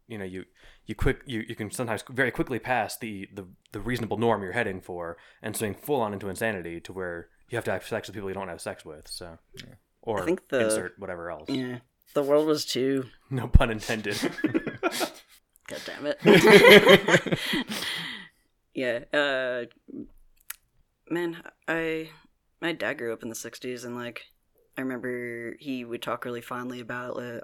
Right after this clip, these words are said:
Speaker 3: uh, just being able to hitch a ride anywhere.
Speaker 2: Hmm.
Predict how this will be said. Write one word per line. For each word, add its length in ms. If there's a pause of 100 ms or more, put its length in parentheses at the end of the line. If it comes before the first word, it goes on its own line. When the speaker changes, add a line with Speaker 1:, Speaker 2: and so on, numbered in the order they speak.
Speaker 3:
uh, 320 (540)
just 220
being 160
able 140
to 60
hitch 220
a 40
ride 240
anywhere. 400 (460)
Speaker 2:
Hmm. 140